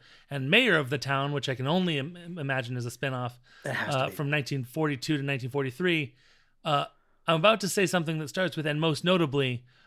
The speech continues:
Speaker 1: but I want right now to agree that Rose turned her nose up in the air at this one because of her being an amazing character and person. Uh, and most notably, the Amos and Andy show from forty-three to fifty. Um, Amos and Andy is, uh,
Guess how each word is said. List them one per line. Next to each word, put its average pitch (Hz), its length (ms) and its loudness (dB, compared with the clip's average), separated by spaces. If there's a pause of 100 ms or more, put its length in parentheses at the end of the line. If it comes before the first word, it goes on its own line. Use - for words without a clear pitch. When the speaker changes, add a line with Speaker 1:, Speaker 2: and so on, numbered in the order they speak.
(140)
Speaker 1:
but 147 100 2
I 151 60 6
want 175 300 2
right 175 240 4
now 160 260 4
to 156 160 -2
agree 151 320 0
that 143 220 -2
Rose 151 400 2 (520)
turned 165 220 0
her 165 80 0
nose 156 240 2
up 151 140 -2
in 139 100 -2
the 139 160 -4
air 156 160 2
at 131 140 -2
this 143 220 0
one 120 320 -2 (600)
because 135 480 -2
of 127 440 -6
her 127 140 -4
being 123 240 -4
an 120 80 -4
amazing 117 340 -6
character 113 500 -8 (260)
and 113 120 -10
person. 117 460 -4 (440)
Uh, 135 60 -2
and 139 180 0
most 214 240 6
notably, 170 340 4
the 156 180 0
Amos 160 320 2
and 147 80 -2
Andy 185 240 4
show 147 440 2
from 139 240 -4
forty-three 131 520 -2
to 120 60 -4
fifty. 117 520 -12 (580)
Um, 117 380 -4 (880)
Amos 175 260 2
and 165 80 2
Andy 147 180 2
is, 127 280 0
uh, 123 300 -2